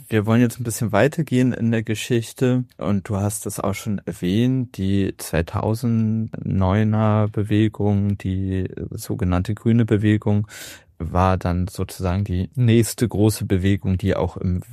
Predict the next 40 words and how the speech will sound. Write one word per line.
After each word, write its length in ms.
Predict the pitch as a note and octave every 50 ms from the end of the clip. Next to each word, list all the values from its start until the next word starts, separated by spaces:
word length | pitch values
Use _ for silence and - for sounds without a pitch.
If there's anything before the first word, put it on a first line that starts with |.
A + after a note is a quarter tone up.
| B2 A#2 - _
Westen 540 | G2+ G#2 - - - - - - D#3 D3 C#3
wahrgenommen 800 | B2+ B2 B2+ B2 A2+ A#2+ A#2 A2+ A2+ A2+ A2+ G2 G2 G#2 - -
wurde. 460 | - D2+ A2 A#2+ A#2+ A2+ A#2 A2+ A#2 A2
Es 180 | G2+ - -
gab 180 | - F2+ F2 -
dazwischen 480 | - E2 - - - G#2 F2+ - -
natürlich 460 | D#2+ E2 - - G#2 - F#2+ F#2+ - -
viele 320 | - - - A2+ G#2+ G2
weitere 640 | G2 F#2+ G2 G#2 - A2+ G#2 G#2 G#2+ G#2 G#2 G#2 G2+ G#2+
Proteste 680 | - - - G#2+ G2 - G#2 F#2+ F#2 - - - - F#2
in 260 | F#2 F#2+ E2+ F2+ F2
den 120 | F2+ F2+
neunzigern 520 | F#2+ F2 F#2 F#2+ F#2 - - A#2 F2+ F2+ F2+
beispielsweise, 840 | F2 F2 F2 E2+ - - - F2+ - - - E2+ E2+ E2+ F#2+ F#2+
es 120 | F2 -
gab 240 | - E2 E2 - -
Arbeitskämpfe 800 | F#2 F#2 E2+ E2+ - - - - F2+ F2+ - - D#2+ E2 G2 G2+ - - - - - - - - _
et 160 | _ - D#2+ -
cetera. 600 | - G#2 F2+ - - F#2+ G2+ - F#2+ A2 B2+ C3+ - _ - - - - - - _ - - - _ -
Über 200 | B2+ A#2 B2 A#2+
die 120 | A#2+ A2+
grüne 320 | - - A#2+ C#3 D3 D3
Bewegung, 520 | A#2+ C3 A2+ G#2+ A#2+ B2+ A#2+ A2+ A2+ A2 G2
das 240 | G2 G2 - - -
würde 300 | - A#2 A2+ A2 G2+ G2+
ich 80 | G2+ -
jetzt 260 | F#2 - - - -
skippen. 600 | - - - A#2+ A#2 - - B2 B2+ B2 A#2+ A2+
Du 100 | - F#2+
hast 220 | F#2+ G2 - -
es 40 | -
ja 80 | - -
auch 100 | - -
schon 200 | - - G#2+ F#2+
gesagt, 360 | F2 F#2 F#2+ E2 F#2+ G#2 -
die 120 | G2+ F2
war 160 | F#2+ F2 F2
eher 200 | A#1 C#2+ F#2 F2+
so 140 | F#2 - G2
reformorientiert. 1400 | F#2 - F#2 - - - F2+ F2+ G2 A#2 A#2 - - A2+ A2+ A2 A2 A2 - - - A#2 A#2 B2 C3 - -